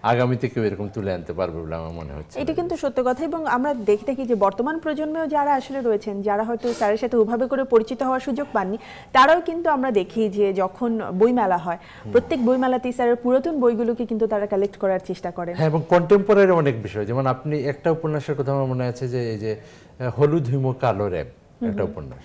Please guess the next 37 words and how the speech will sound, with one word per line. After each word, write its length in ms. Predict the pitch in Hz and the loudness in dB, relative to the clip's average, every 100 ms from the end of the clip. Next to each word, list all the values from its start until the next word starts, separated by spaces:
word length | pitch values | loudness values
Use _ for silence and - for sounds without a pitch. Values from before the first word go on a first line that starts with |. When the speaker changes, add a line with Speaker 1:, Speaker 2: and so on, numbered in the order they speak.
| - | -12
Speaker 1:
হ্যাঁ, 220 | 104 - - - - - - - - | -12 -14 -20 -20 -20 -20 -20 -20 -8
আমি, 600 | - 127 143 160 165 156 | 0 2 2 2 0 0
আমি 300 | 143 127 143 | 0 0 2
র্যাবের 380 | 131 135 131 147 | 6 6 8 6
এক 140 | 160 160 - | 4 0 -6
ইয়ের 300 | 120 120 107 | -2 -2 0
অফিসারের 440 | 110 117 - 135 | -4 -2 -2 -2
কাছে 260 | 120 - 127 | -2 -4 -2
গল্প 340 | 110 104 120 | 0 -2 -4
শুনেছি। 500 | 110 120 90 - 85 - - - - - | -6 -4 -6 -8 -12 -12 -20 -20 -20 -2
তা-, 160 | 131 117 | 2 2
তাদের 380 | - 131 151 | 4 4 4
অনেক 260 | 156 151 160 | 4 4 4
অফিসার, 420 | 139 - 135 160 131 147 | 2 0 0 2 2 2
তাদের 220 | 127 127 | 2 2
কমান্ডিং 440 | - 139 147 156 | 4 4 4 4
অফিসার 360 | 147 127 131 110 | 4 4 0 0
যিনি 180 | 104 98 | -2 -4
ছিলেন, 180 | 110 | -6
ট্রেন 280 | 107 - 127 | 0 2 4
আপ 120 | 131 127 | 4 2
করেন, 220 | 95 80 73 - - - | -2 -4 -8 -18 -20 -2
তারা 220 | - 131 156 | 4 6 6
নাকি 220 | 160 151 | 4 4
অনেকে 220 | 135 123 | 2 2
ব-, 180 | 120 120 | 0 0
উনি, 220 | 127 139 | 2 2
উনি 260 | 135 135 151 | 2 2 2
নাকি 220 | 151 147 | 2 2
তাদেরকে 380 | 143 113 107 123 | 2 2 0 0
বলছিলেন 420 | 107 95 101 101 | -2 -2 -4 -2
যে, 80 | 95 | -2
"এই 60 | |
বইটা 280 | 87 92 90 82 | -2 -2 -2 -6
পড়ে 160 | 78 71 | -8 -8
দেখো 200 | 69 - | -12 -14
তোমরা।" 300 | - - | -18 -20